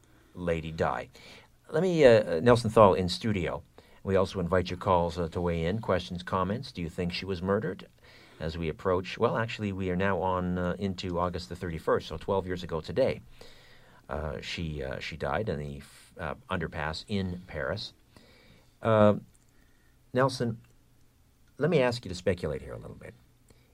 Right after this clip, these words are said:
When and if Prince William becomes the next King of England,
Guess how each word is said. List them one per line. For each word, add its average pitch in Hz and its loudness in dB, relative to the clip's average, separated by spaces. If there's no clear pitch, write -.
When 170 6
and 104 0
if 82 -4
Prince - -2
William 98 2
becomes 82 -6
the 90 -4
next 87 -4
King 90 -2
of 73 -4
England, - -4